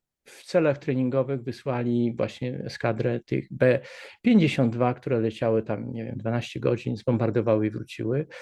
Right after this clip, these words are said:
Przypominamy, że obwód Ziemi to jest czterdzieści tysięcy kilometrów, więc to jest tak jak gdyby trochę więcej niż połowa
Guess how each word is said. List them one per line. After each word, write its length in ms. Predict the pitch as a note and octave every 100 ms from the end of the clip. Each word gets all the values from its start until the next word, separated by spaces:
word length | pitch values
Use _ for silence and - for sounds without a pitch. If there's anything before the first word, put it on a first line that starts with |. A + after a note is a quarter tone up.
| - - -
Przypominamy, 720 | - E3+ - D#3 D#3 D#3+ D#3 C#3+
że 100 | C#3
obwód 220 | B2+ B2+
Ziemi 280 | A#2+ C3 B2
to 80 |
jest 120 | A#2 -
czterdzieści 440 | - A#2+ C3+ C#3+
tysięcy 380 | - D3 C3+ C#3
kilometrów, 640 | C#3 C3+ C3 C3 - B2
więc 240 | C#3 B2 -
to 80 |
jest 160 | B2 -
tak 160 | B2 A#2+
jak 240 | A2+ A#2
gdyby 340 | B2 A2+ B2+
trochę 280 | A#2+ B2+ A#2+
więcej 320 | A#2 A#2 -
niż 160 | A2+ A2+
połowa 460 | - A#2 A2+ G#2